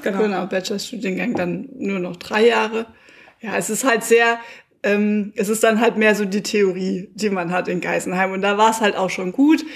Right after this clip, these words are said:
Speaker 2: dass wir halt einfach vorher das, ähm, die Ausbildung gemacht haben und da einfach mal nochmal was anderes gesehen haben, die Praxis gesehen haben und da mal einen ganz anderen Bezug dazu gekriegt haben. Also ich würd's auch jederzeit wieder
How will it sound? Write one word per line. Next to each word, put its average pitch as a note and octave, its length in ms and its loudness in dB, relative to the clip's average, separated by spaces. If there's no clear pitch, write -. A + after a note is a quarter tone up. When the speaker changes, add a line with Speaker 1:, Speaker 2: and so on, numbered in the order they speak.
Speaker 2:
dass F#3+ 240 -4
wir G#3 400 4
halt F#3+ 260 2
einfach F#3+ 300 0
vorher G3+ 260 2
das, F3+ 220 -2
ähm, F#3 340 -2
die F#3+ 180 0
Ausbildung F#3 480 0
gemacht F3 360 -6
haben E3+ 160 -6
und F3 160 -4
da F3 120 -4
einfach F3 320 -8
mal F#3 400 -6
nochmal F3+ 340 -4
was E3 160 -6
anderes A#3+ 320 0
gesehen G3+ 240 2
haben, F#3+ 140 0
die G3 80 -2
Praxis G#3 440 -4
gesehen F#3 320 0
haben F3+ 140 -4
und E3+ 140 -6
da E3+ 160 0
mal E3+ 140 -4
einen D#3+ 80 -8
ganz F3 240 -2
anderen F3+ 340 -2
Bezug A#3+ 480 0
dazu E3+ 320 -6
gekriegt - 440 -12
haben. - 180 -14
Also G3 180 2
ich G3+ 240 2
würd's A3+ 180 4
auch A3 80 4
jederzeit A3 640 4
wieder F#3 340 2